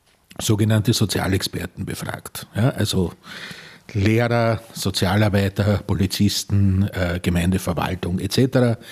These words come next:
Wer sind denn bei euch unter Anführungszeichen die Zigeuner? Und wir sehen in allen Ländern, mit Ausnahme von Bulgarien, wo ja die Roma-Bevölkerung sehr stark ghettoisiert lebt, ja,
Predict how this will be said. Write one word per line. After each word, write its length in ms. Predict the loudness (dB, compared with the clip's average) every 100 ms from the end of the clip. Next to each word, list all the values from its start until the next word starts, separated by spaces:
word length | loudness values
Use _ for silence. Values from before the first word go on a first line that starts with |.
| -18 -10 2
Wer 300 | 2 2 0
sind 320 | 0 0 2
denn 160 | 2
bei 200 | 2 0
euch 340 | 4 4 4 2
unter 260 | 2 2
Anführungszeichen 840 | 2 0 2 2 0 -2 -2 -2 -2
die 100 | 0
Zigeuner? 520 | -2 -2 -4 -8 -10 _ -20 -16 -14 -14 -20 -4
Und 400 | 2 4 2 2
wir 240 | 2 4
sehen 360 | 2 2 4 4
in 120 | 2
allen 300 | 2 2 2
Ländern, 400 | 2 2 2 2
mit 160 | 2 2
Ausnahme 400 | -2 2 4 4
von 220 | 2 0
Bulgarien, 680 | 2 0 0 2 4 4 4
wo 100 | 4
ja 120 | 2
die 160 | 2 0
Roma-Bevölkerung 840 | 2 2 0 0 -2 0 0 0
sehr 280 | 0 0 0
stark 540 | 0 -4 -4 -6 -6
ghettoisiert 720 | -6 -2 0 0 4 2 2 2
lebt, 420 | 0 -2 -12 -18 -2
ja, 200 | 0